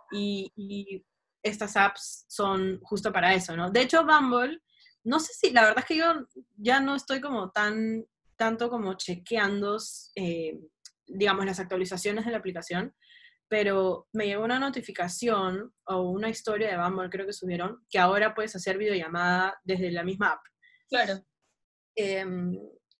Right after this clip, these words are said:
Speaker 1: entonces, no sé, si se animan, eh, es, es una buena cosa.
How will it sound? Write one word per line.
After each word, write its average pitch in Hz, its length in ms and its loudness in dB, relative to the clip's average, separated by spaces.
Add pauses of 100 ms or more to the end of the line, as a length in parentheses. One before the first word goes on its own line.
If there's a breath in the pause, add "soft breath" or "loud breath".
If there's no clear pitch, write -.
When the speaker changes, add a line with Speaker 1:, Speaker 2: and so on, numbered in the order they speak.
Speaker 1:
entonces, 220 380 0
no 220 120 2
sé, 190 220 2
si 180 160 -4
se 185 120 -2
animan, 208 720 2 (300)
eh, 196 220 -2
es, - 280 -8
es 180 220 -10
una 180 560 -2
buena 170 260 -6
cosa. - 220 -12